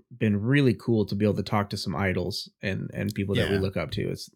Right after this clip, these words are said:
Speaker 1: it's a lot of
Speaker 2: And
Speaker 1: fun.
Speaker 2: you know what's good about Chapman is he kinda set the stage for people coming on. Like, you know, he, he set the bar high. I'm not gonna lie. And if anybody's
Speaker 1: Yeah.
Speaker 2: listening that's
Speaker 1: Yes, he
Speaker 2: coming
Speaker 1: did.
Speaker 2: on the show that we spoke to you already, that you are coming on,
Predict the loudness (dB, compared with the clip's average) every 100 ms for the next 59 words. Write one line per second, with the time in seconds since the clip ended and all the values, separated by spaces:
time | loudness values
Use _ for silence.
0 | -16 -8 -4 -2 4 8 8 6 8 8
1 | 6 2 0 4 8 8 6 2 2 4
2 | 8 8 8 4 6 8 8 8 10 8
3 | 6 2 0 -2 2 2 2 0 0 0
4 | 0 2 4 6 6 4 2 -2 -14 _
5 | _ 6 8 8 6 6 6 6 4 6
6 | 6 8 6 4 2 2 2 2 2 4
7 | 2 0 0 2 4 2 4 6 8 6
8 | 6 4 4 6 6 6 6 8 8 6
9 | 4 2 2 0 -4 -2 0 0 0 -2
10 | 2 4 6 6 6 6 6 4 2 2
11 | 2 0 2 4 6 6